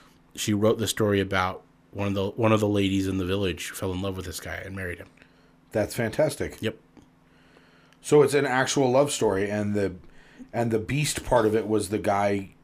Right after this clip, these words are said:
Speaker 2: was being hated, right?
Speaker 1: Yeah, in a manner of speaking, yes.
Speaker 2: Okay.
Speaker 1: So it's, you know, it's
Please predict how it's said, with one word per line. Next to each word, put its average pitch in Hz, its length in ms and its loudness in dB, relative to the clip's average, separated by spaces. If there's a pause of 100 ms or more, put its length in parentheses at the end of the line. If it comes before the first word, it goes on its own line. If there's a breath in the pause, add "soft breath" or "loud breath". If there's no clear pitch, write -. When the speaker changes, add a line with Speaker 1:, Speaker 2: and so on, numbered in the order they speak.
(140)
Speaker 2:
was 107 200 -4
being 101 220 -4
hated, 85 460 -2 (340)
right? 107 240 -4 (280)
Speaker 1:
Yeah, 104 340 4
in - 560 -4
a - 20 6
manner 107 220 4
of 90 80 -2
speaking, 92 300 -6
yes. - 340 -8 (260)
Speaker 2:
Okay. 113 400 -2
Speaker 1:
So 185 200 6
it's, 202 180 6
you 220 80 8
know, 135 120 10
it's - 240 2